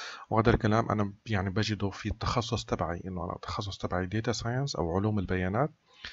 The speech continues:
فعليًا الوظائف المطروحة هنا أفضل بكتير في الأبورك من منصة الفريلانسر. في منصة الفريلانسنج، آه، فريلانسر دوت كوم موجود،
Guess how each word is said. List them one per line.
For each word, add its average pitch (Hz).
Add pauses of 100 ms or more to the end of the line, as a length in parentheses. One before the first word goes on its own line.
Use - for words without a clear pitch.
(140)
فعليًا 120
الوظائف 104
المطروحة 107
هنا 104
أفضل 101
بكتير 101
في -
الأبورك - (260)
من 107 (180)
منصة 107 (100)
الفريلانسر. 92
في -
منصة 143
الفريلانسنج، 123 (240)
آه، 101
فريلانسر 123
دوت -
كوم 113 (840)
موجود، 110